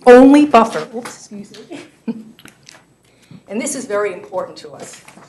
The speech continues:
This is the only buffer the homeowners have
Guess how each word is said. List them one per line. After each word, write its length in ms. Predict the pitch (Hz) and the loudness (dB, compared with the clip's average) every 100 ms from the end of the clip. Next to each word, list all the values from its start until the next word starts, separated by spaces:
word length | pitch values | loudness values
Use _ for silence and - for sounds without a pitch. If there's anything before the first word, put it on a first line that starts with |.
| _ - - - - - - - - - - _ - - - - - - _ _ _ - | _ -20 -20 -20 -20 -20 -20 -20 -20 -20 -20 _ -20 -20 -20 -20 -20 -20 _ _ _ 0
This 280 | 233 269 | 2 2
is 180 | 233 185 | 2 0
the 160 | 175 180 | 0 2
only 320 | 196 240 311 | 4 6 6
buffer 460 | 294 190 180 208 214 | 6 4 4 2 4
the 120 | 160 | 2
homeowners 680 | 208 214 226 208 208 220 - | 6 8 8 6 4 2 2
have 480 | 185 175 - - | 4 4 2 -8